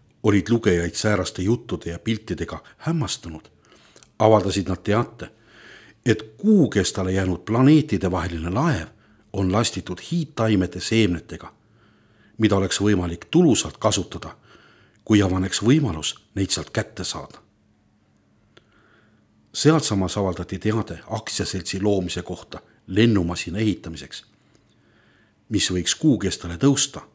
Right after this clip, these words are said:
ja hiidtaimede seemned sealt väikesele maale tuua. Teate lõpus oli kontori aadress, kust võis aktsiaid osta. Fertingi tänav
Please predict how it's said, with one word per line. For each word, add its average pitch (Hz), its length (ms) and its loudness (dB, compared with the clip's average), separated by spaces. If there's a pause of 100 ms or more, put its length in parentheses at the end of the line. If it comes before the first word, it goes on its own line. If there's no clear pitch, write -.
(540)
ja 95 80 -8 (100)
hiidtaimede 92 640 -4
seemned 131 540 4 (380)
sealt - 300 -6
väikesele 101 520 -2
maale 92 300 -2
tuua. 80 340 -14 (1900)
Teate 113 360 2
lõpus 123 400 2 (140)
oli 101 160 0
kontori 90 460 0
aadress, 110 520 -4 (380)
kust - 200 -8
võis 98 180 -4
aktsiaid 90 360 -4
osta. - 340 -10 (960)
Fertingi 107 560 0
tänav 87 360 -6